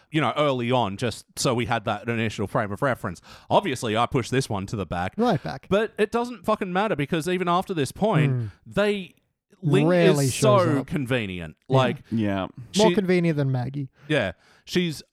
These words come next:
Speaker 1: only ever there when she needs to be, and
Speaker 2: Sometimes they outright, like, have a plot line about, you know, needing something more in life for Selma
Speaker 1: Yeah.
Speaker 2: and forgetting entirely that she's there. And it's like, the one good thing I would pull normally from an episode like this is, hey, you had the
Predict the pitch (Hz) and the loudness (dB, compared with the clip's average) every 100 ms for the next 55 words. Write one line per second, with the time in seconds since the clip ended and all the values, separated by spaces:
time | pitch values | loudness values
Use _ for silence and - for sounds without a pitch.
0 | - 180 214 208 202 185 - 175 170 147 | 0 2 2 0 -4 -4 -2 0 2 2
1 | 139 139 127 135 135 160 135 135 151 139 | 2 0 -2 -2 -2 -2 -4 -2 0 0
2 | 135 131 131 127 117 113 113 104 214 269 | -2 -4 -2 -2 -2 -2 -4 0 0 2
3 | 175 160 151 160 151 151 147 143 143 139 | 2 0 0 0 2 0 0 0 0 -2
4 | 123 139 147 - 143 180 147 139 135 139 | 0 0 0 0 0 2 2 2 2 2
5 | 139 - _ 143 135 135 135 143 143 139 | 0 -4 _ 0 2 2 2 2 2 2
6 | 143 147 143 214 170 139 139 131 139 - | 0 2 2 2 2 2 0 0 -2 0
7 | 143 135 143 392 156 160 156 - 156 165 | 0 2 2 2 2 2 0 -2 0 2
8 | 165 165 156 160 165 165 - 143 185 165 | 2 2 2 2 2 0 0 0 2 0
9 | 131 131 131 143 135 - - - - _ | 0 -2 0 -2 -2 -8 -20 -20 -20 _
10 | _ 170 185 214 185 151 165 170 143 127 | _ -2 2 2 2 2 2 2 2 4
11 | 143 151 147 151 143 139 139 143 135 139 | 2 2 2 2 2 2 2 2 0 0
12 | 139 139 131 135 151 147 139 143 233 269 | 0 0 0 2 2 0 2 2 2 2
13 | 147 143 139 | 4 2 0